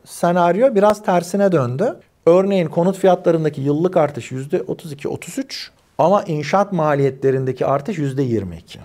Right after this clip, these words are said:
Dolayısıyla şimdi geliştiriciler pozitif bir kar marjı alanına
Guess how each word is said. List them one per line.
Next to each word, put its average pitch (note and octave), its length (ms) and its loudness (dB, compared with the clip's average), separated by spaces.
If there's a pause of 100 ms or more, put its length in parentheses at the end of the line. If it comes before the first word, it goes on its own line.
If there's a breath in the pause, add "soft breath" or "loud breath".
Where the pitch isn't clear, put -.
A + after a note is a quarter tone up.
(240)
Dolayısıyla G3+ 420 6
şimdi G3+ 840 2 (140)
geliştiriciler E3 1000 2 (400 soft breath)
pozitif A3 580 0
bir G3+ 200 4
kar F#3+ 220 4
marjı D3+ 760 2
alanına C3 600 2